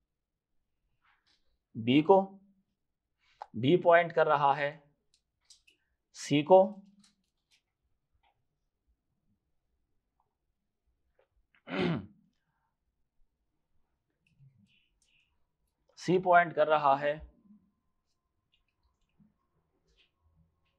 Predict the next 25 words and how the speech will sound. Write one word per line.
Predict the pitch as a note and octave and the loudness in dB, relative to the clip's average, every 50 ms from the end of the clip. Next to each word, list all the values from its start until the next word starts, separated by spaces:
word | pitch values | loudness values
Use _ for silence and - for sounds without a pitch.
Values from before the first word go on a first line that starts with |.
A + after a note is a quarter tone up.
| _ _ E3 A#2 _ _ _ _ _ _ _ _ _ _ _ _ _ _ _ _ _ _ _ - | _ _ _ _ _ _ _ _ _ _ _ _ _ _ _ _ _ _ _ _ _ _ _ -6
ई | D#3+ E3 F3+ | -4 -4 0
को, | F3+ G#3 G3 G3 G#3 G#3 - - - - - _ _ _ _ _ _ _ _ _ _ _ _ _ _ _ _ _ _ _ _ _ _ _ _ _ _ _ _ - | 4 4 4 4 4 0 -8 -14 -20 -20 -20 _ _ _ _ _ _ _ _ _ _ _ _ _ _ _ _ _ _ _ _ _ _ _ _ _ _ _ _ 4
और | C#3+ C#3+ C#3 C#3+ - - | 6 6 6 4 2 -6
ई | A3 A3+ | -6 -4
साहब | G#3 G#3 F3 F3 F#3 F#3 - | -2 0 2 4 4 2 2
किसको | - E3+ - - F3+ | -2 -8 -6 -6 -6
प्रो-, | - - D3+ D3 C3+ | -4 -4 -4 -4 -4
अ, | B2+ C#3+ C#3+ C#3 C3+ | -4 -6 -6 -6 -6
पॉइंट | C3+ - C#3+ D#3 E3 E3 | -6 -6 -6 -6 -6 -6
कर | - D#3+ D3 | -6 -6 -6
रहे | D3+ F3+ F#3+ | -4 -4 -6
हैं? | F#3+ F#3+ - | -6 -6 -8
किसी | D#3 C#3 - C#3+ | -10 -10 -8 -6
को | - A#2+ | -6 -6
भी | A2 G#2+ | -6 -8
नहीं। | G2+ - _ _ _ _ - - _ - | -14 -18 _ _ _ _ -20 -20 _ 2
यहां | - D3+ D#3+ F3+ A#3 - | 4 8 10 12 12 10
से | - C#4+ E4 | 10 6 -2
ही | D#4+ D#4 | -4 -6
क्या | D#4 - _ _ _ - G#3+ A#3 | -8 -12 _ _ _ 6 6 8
चीज | B3+ B3 C#4 C#4+ B3+ | 6 6 2 0 2
आ | C4 A#3+ | 4 4
जाती | A#3 B3 B3 - C4 B3+ A#3+ | 4 4 2 0 -2 -2 0
है | A#3 A#3+ | 4 8
अब? | A#3+ A#3+ C#4 E4+ | 10 10 10 8